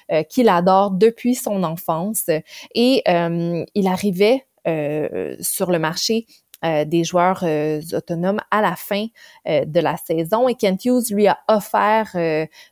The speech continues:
vraiment, euh, un contrat de trois ans et,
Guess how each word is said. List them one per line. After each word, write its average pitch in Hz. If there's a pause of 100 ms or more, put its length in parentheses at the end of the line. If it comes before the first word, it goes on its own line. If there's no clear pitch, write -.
vraiment, 185
euh, 160 (100)
un 180
contrat -
de 190
trois 190
ans 226 (340)
et, 269